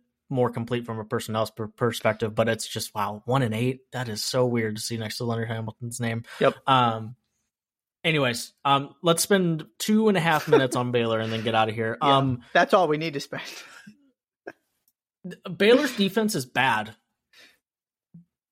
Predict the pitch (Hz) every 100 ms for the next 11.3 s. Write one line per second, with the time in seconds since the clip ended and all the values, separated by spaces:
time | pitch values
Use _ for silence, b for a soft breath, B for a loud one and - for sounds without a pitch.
0 | _ _ _ 175 175 185 185 185 185 190
1 | 202 233 233 180 - 196 - 185 180 165
2 | 151 139 135 131 127 127 120 110 104 -
3 | 131 120 135 120 113 110 - _ _ 139
4 | 131 127 120 - 117 101 - - 220 226
5 | 156 123 120 120 143 226 269 - 135 131
6 | 127 120 120 117 117 117 113 113 113 107
7 | 117 117 - 127 120 120 120 120 117 113
8 | 117 117 120 156 156 135 143 - 175 170
9 | 165 139 B B _ - 170 175 165 156
10 | 147 - _ _ _ _ _ _ _ -
11 | 135 110